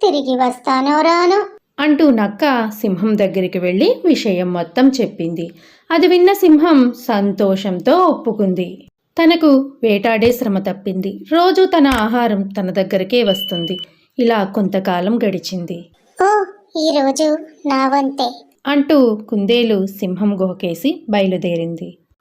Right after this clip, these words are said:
Speaker 2: అలా వెళుతూ ఉంటే దానికి ఒక బావి కనిపించింది. దానిపైకి ఎక్కి అందులోని నీళ్లను చూసింది.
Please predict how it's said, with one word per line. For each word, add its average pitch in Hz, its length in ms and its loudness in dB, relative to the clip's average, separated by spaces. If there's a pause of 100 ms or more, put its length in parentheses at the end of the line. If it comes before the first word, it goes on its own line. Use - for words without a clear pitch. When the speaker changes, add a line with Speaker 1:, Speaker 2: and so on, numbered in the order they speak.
(160)
Speaker 2:
అలా 269 220 2
వెళుతూ 233 440 2
ఉంటే 262 440 2 (120)
దానికి 196 340 -4
ఒక 208 180 -2
బావి 233 360 -2
కనిపించింది. 170 800 -8 (400)
దానిపైకి 254 640 2
ఎక్కి 262 520 2 (100)
అందులోని 208 640 2
నీళ్లను 240 400 4
చూసింది. 202 720 0